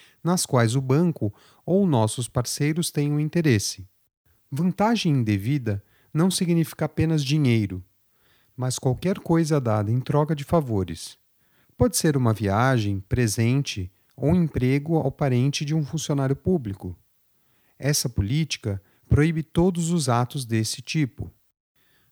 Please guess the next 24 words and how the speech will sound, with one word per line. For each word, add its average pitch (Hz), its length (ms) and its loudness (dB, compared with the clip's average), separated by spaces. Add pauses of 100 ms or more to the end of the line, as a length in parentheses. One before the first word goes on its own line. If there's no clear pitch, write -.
(120)
Do 143 140 -4
mesmo 180 420 0
modo, 107 480 0 (400)
veta 147 440 -2
o 139 140 -2
uso 151 240 -2
de 135 120 -2
artifícios 135 680 -4
para 120 220 0
fraudar 113 460 -4
licitações 135 840 -2
ou 175 100 0
contratos 147 600 -2
com 151 160 -2
setores 143 680 0
e 156 80 2
órgãos 131 480 2
ligados 131 600 -2
à 147 60 2
administração 139 840 -2
pública, 117 640 -2 (400)
em 131 180 0
âmbito 110 380 -4
nacional 160 840 2